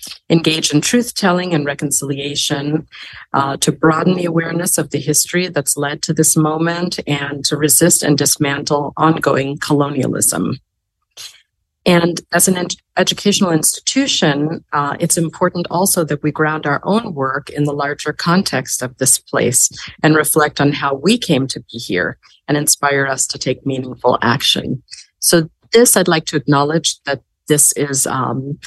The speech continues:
provided by the Susquehanna Intertribal Council for the purpose of land acknowledgements. Thank you. Next slide. So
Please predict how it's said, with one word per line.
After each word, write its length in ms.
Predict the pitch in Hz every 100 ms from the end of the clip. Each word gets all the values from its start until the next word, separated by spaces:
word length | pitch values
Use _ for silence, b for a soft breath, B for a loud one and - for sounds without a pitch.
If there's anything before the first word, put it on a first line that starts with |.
| B B _
provided 600 | - 156 147 151 185 196
by 200 | 151 143
the 100 | 139
Susquehanna 600 | 131 - 131 - 143 139
Intertribal 500 | 131 185 - 127 123 127
Council 680 | - 113 120 - - - - _ _ _ _ -
for 120 | 139
the 100 | 120
purpose 380 | - 120 - -
of 140 | -
land 260 | - 95 -
acknowledgements. 1000 | - - - - - - - - - - _ - - _ _
Thank 260 | - - -
you. 180 | 113 -
Next 260 | 160 160 -
slide. 420 | 175 202 233 - - _ _ _ - _ _ _ - - _ _ _ _ _ _ _ _ _ _ _ _ _ _ _ _ _ _ _ _
So 640 | - - 240 226 233 240